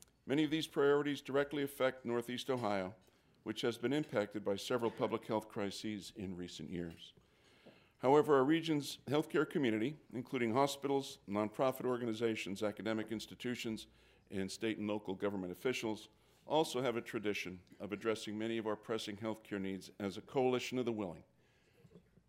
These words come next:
Some examples of this include the First Year Cleveland Initiative that is working to reduce infant mortality,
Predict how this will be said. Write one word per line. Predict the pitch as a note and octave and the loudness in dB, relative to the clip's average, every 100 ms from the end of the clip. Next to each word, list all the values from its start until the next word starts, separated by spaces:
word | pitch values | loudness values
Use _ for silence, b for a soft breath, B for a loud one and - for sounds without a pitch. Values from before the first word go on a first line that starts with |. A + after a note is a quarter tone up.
| - | -12
Some | A2 | -6
examples | A2 G#2+ B2 B2+ B2+ | 0 4 2 2 -2
of | A#2+ | 4
this | A#2+ A#2 | 4 4
include | A2 - B2 A2+ G2+ - | -4 -2 0 0 -2 -6
the | G2 | -6
First | - B2 B2 - - - - | -4 0 0 -2 -10 -14 -14
Year | - A#2 A2 | -4 0 0
Cleveland | G#2+ - C3 G#2+ G#2 | -2 -4 -4 -2 -2
Initiative | G#2+ A#2+ - B2+ F3 F3 | 0 -2 -4 -2 -2 -2
that | G#2+ | -4
is | G2 | -4
working | G#2 A2 G2+ | -2 -2 -2
to | G2+ G#2 | -4 -4
reduce | G#2 G#2 - | -2 -4 -2
infant | A2 - G2 | -6 -4 -8
mortality, | F#2 - A2+ B2 A#2+ | -8 -2 2 4 2